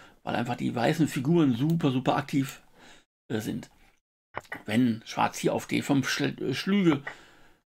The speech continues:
ja, Dame D fünf mit Schach, König H acht, ähm, Läufer E sechs wäre natürlich die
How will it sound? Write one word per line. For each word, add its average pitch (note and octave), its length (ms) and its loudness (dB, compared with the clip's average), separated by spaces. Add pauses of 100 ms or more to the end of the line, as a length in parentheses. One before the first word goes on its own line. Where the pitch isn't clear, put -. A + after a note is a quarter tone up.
ja, C#3+ 240 -4
Dame B2+ 280 2
D C#3 180 0
fünf B2+ 320 0
mit E3 160 2
Schach, - 300 -2 (1160)
König A#2 320 0
H C#3 140 4
acht, - 240 -4 (640)
ähm, - 260 -12 (300)
Läufer G#3 760 2
E F3+ 120 4
sechs G3+ 360 -2 (600)
wäre E3+ 360 2
natürlich F3+ 340 2
die - 540 -8